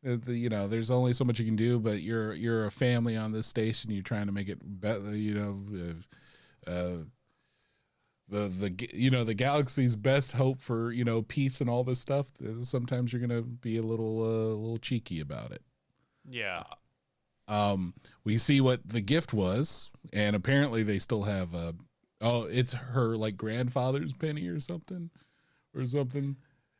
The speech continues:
Speaker 2: Yeah, it's
Speaker 1: Uh,
Speaker 2: like a special penny of some sort. Looks like a, <laughs> it does not look like a <laughs> penny, weirdly. That looks like,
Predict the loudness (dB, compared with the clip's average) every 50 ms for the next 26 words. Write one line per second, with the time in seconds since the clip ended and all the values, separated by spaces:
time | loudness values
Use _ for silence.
0 | _ _ -6 -2 0 2 4 4 4 2 2 0 0 0 0 -2 -2 2 4 4
1 | 4 4 2 0 0 2 0 0 0 0 -2 -2 -2 -2 -2 -2 -2 -4 -2 -2
2 | 0 -2 -2 0 -2 -2 0 2 2 2 2 2 -2 -2 -2 -6 _ _ _ _
3 | _ _ _ _ _ _ _ _ -14 -8 -2 0 0 0 4 6 6 6 6 4
4 | 2 2 2 2 -2 0 0 0 0 0 -4 -2 -4 -4 -4 -8 -14 -20 -6 _
5 | -4 -4 -4 -4 -4 -4 -2 0 -2 -2 -2 -4 -4 -4 -4 -4 -4 -4 -4 -6
6 | -6 0 0 0 0 0 -6